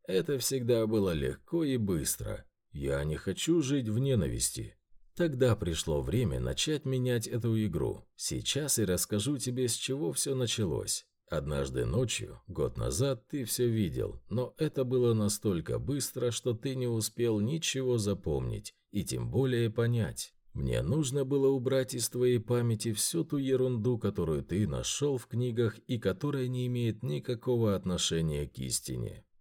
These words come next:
Кто это был у меня той ночью год назад? Он сказал мне: "Новый мир". Люди называют их ангелами. Они тоже были когда-то людьми и тоже служили своим душам, то есть Творцу.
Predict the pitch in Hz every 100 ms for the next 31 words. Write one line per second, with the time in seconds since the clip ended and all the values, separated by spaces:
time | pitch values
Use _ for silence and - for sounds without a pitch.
0 | - - - 175 143 117 135 139 143 104
1 | 98 104 90 - 120 113 117 - - 67
2 | 117 104 92 101 92 58 - _ - 107
3 | - 90 87 123 127 117 113 104 - 117
4 | 131 127 117 120 123 101 62 60 _ _
5 | _ _ 175 190 269 135 123 113 101 98
6 | 92 78 - 65 - 78 64 57 58 57
7 | 53 - - - - - 180 156 120 147
8 | 131 123 113 107 98 90 71 71 120 117
9 | 101 90 71 85 120 104 - 135 - 156
10 | 127 127 - 120 120 110 107 98 - 82
11 | 80 73 64 62 58 - 95 - _ 165
12 | 160 139 117 - 110 98 - - 62 -